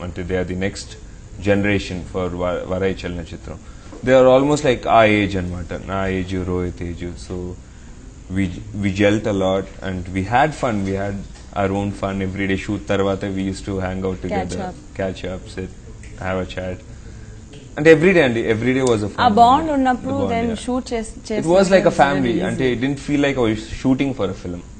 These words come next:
Speaker 1: It was like a family. ఏమైనా ప్రాబ్లం ఉన్నా కూడా సరే, they used to pacify me. లేదన్నా, ఇచ్చేస్తే బాగుంటుంది, వచ్చేయండి, రేపు వచ్చేయండి.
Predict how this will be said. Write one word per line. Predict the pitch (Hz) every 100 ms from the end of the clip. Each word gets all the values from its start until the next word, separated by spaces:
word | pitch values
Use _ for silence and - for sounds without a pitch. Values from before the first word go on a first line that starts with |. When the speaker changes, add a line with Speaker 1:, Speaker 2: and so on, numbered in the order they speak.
| - - - -
Speaker 1:
It | 123
was | 120 117
like | 101 92
a | 92
family. | 87 95
ఏమైనా | 95 95 104
ప్రాబ్లం | 104 107 113 110
ఉన్నా | 107 107
కూడా | 110 120 117
సరే, | 110 107 - - - -
they | 113 117
used | -
to | 110 107
pacify | 101 - 110 101 98
me. | 98 95 - 101
లేదన్నా, | 101 95 95 95
ఇచ్చేస్తే | 92 - 95 - 92
బాగుంటుంది, | 92 87 92 - 92 92 92
వచ్చేయండి, | - 95 95 95
రేపు | -
వచ్చేయండి. | - - 92 95